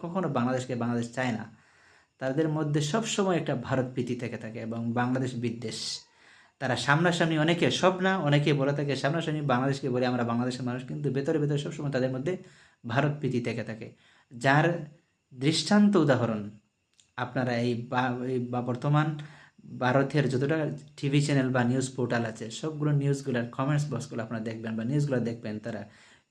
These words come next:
কী ধরনের মনোভাব নিয়ে এবং কোন, কী ধরনের বিদ্বেষ নিয়ে আমাদের বাংলাদেশের বিরুদ্ধে তারা অপপ্রচার চালায়। অপপ্রচার, অপপ্রচার চালাচ্ছে, সেটা তাদের একান্ত ব্যাপার।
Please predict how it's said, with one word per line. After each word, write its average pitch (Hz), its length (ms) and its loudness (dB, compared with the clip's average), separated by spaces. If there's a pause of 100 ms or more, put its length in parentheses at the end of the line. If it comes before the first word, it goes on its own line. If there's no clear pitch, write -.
কী 175 360 2
ধরনের 139 500 4
মনোভাব 127 540 0
নিয়ে 110 280 -2 (480)
এবং 123 420 -4
কোন, 180 280 2
কী 185 280 -4
ধরনের 151 400 2
বিদ্বেষ 151 720 4
নিয়ে 117 300 2
আমাদের 117 440 -2
বাংলাদেশের 120 580 -2
বিরুদ্ধে 117 320 -6
তারা 123 180 -12
অপপ্রচার 117 520 -16
চালায়। 107 300 -16 (560)
অপপ্রচার, 202 520 2
অপপ্রচার 196 400 -2
চালাচ্ছে, 180 580 0
সেটা 151 260 -2
তাদের 127 220 0
একান্ত 131 360 -4
ব্যাপার। 120 400 -2